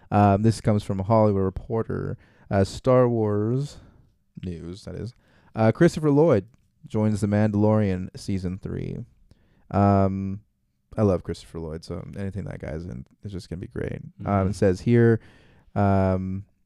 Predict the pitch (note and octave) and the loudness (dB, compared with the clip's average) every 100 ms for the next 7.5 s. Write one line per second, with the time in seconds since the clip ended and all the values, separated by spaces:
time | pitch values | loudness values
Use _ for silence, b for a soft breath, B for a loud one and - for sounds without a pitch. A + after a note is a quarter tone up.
0 | _ F#2+ F#2+ G2+ G2 F#2+ G2+ B2 B2 A2+ | _ -2 0 2 0 -2 0 2 4 2
1 | G#2 A2+ G#2+ G#2 - G2 - F#2+ - G2+ | 2 0 0 -2 -2 -2 0 -4 -2 -6
2 | G2 G2+ G2 G2+ - - F2+ F2+ - F#2 | -4 -2 -2 -2 -6 -10 -8 -8 -8 -8
3 | F#2 - G2 A2 A#2 A2+ G2 F#2 F#2+ - | -8 -10 -2 0 2 0 0 -4 -4 -10
4 | - A2 - G2+ G2+ - G#2 G2+ G2 F#2 | -8 -8 -6 -4 -4 -6 -6 -4 -6 -8
5 | F#2+ F#2+ F#2 F#2 - C3 B2+ - A#2+ - | -8 -8 -8 -10 -4 0 0 -2 -8 -6
6 | F#2 F#2 F#2 F#2+ A2 A2 A2 G2 F#2+ F#2 | -6 -6 -4 -2 0 0 0 -2 -2 -4
7 | F2 B2 A#2+ - - | -2 2 2 0 -12